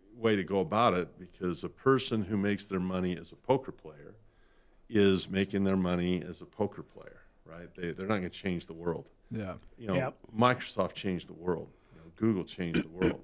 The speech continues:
Speaker 1: <clears throat> Uh, in my opinion, you know, Ben and Jerry have changed the
Speaker 2: Yeah.
Speaker 1: world, <laughs> you know, with a business.
Speaker 3: Oh, absolutely.
Speaker 1: So, but that's not to cry. There's nothing inherently wrong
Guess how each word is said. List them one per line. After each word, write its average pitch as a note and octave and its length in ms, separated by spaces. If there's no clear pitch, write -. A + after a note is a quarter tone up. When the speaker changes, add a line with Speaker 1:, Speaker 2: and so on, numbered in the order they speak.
Speaker 1:
<clears throat> B2 320
Uh, E2 200
in E2+ 80
my G#2 180
opinion, F2+ 520
you G2 60
know, F2 180
Ben G#2 180
and F#2 80
Jerry F#2 400
have F2 140
changed F2+ 380
the - 140
Speaker 2:
Yeah. C3 300
Speaker 1:
world, D#3 200
<laughs> - 40
you - 80
know, A#2+ 120
with G#2 160
a G2+ 40
business. G#2 460
Speaker 3:
Oh, C3+ 100
absolutely. C3+ 720
Speaker 1:
So, C3 460
but - 380
that's B2+ 240
not A#2 220
to G2 100
cry. C3+ 380
There's F#2 260
nothing G#2 720
inherently F#2+ 580
wrong F2+ 720